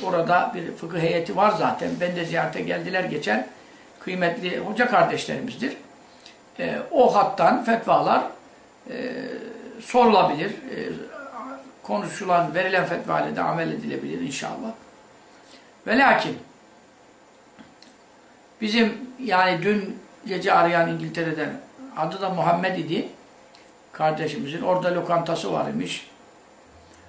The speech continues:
Ee, dünyanın her yerinden tabi Lale Gül F M dinleniyor, sohbetler dinleniyor. Ee,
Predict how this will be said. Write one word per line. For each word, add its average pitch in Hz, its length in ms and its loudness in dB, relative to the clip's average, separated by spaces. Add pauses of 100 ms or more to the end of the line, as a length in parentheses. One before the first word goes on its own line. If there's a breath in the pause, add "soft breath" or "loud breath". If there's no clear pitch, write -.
(280 loud breath)
Ee, - 320 -8 (260)
dünyanın 196 340 4
her 196 140 8
yerinden 175 460 2
tabi 175 220 0
Lale 185 220 6
Gül 180 240 0
F 175 100 0
M 170 160 -2
dinleniyor, 170 500 0
sohbetler 165 600 -2
dinleniyor. 165 520 -4 (1120 loud breath)
Ee, - 300 -8